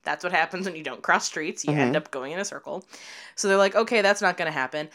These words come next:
Speaker 1: But then, like, a bus pulls up, like, they live near a bus stop, and they're like, "Well, that was lucky. Sneak on. Don't let the driver see you." So they're full ass aware that, like, they're gonna get busted if they do this.
Speaker 2: Yeah.
Speaker 1: So they sneak on the <laughs> bus. So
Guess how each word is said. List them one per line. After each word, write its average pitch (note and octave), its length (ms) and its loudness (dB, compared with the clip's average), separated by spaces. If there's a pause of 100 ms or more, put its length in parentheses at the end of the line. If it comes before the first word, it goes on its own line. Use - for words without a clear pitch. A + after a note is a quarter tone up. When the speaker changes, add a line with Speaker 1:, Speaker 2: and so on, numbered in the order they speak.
(180)
Speaker 1:
But G#3+ 100 -2
then, B3+ 120 0
like, C4+ 140 2
a A3 80 4
bus E3+ 420 2
pulls B3+ 360 2
up, C4 200 4
like, G3+ 240 0
they F#3+ 140 0
live F#3 180 -2
near F#3+ 160 0
a E3+ 60 -2
bus D#3 240 0
stop, G#3 300 0
and G3 100 -2
they're F3 80 0
like, E3+ 180 -2
"Well, E3 80 -2
that A3+ 160 8
was G#3 140 2
lucky. D#3+ 460 0
Sneak C4+ 420 -2
on. G#3+ 360 8
Don't G3+ 220 6
let B3 160 6
the B3+ 80 4
driver F#3 600 8
see F#3 220 -4
you." D3+ 320 -2
So C4 140 2
they're G#4 160 12
full E4 360 8
ass D4 280 12
aware G#3 520 6
that, E3 220 2
like, E3 460 0 (480)
they're G#3 220 8
gonna A3 220 6
get F#3 300 4
busted F3 440 6
if D#3+ 120 0
they D#3+ 100 0
do E3+ 200 -4
this. D3 280 -2
Speaker 2:
Yeah. E3 180 4 (140)
Speaker 1:
So C4 140 -2
they B3 120 2
sneak C#4 480 0
on E4 200 6
the E4+ 80 2
<laughs> - 0 -
bus. - 680 -2 (520)
So G3+ 260 0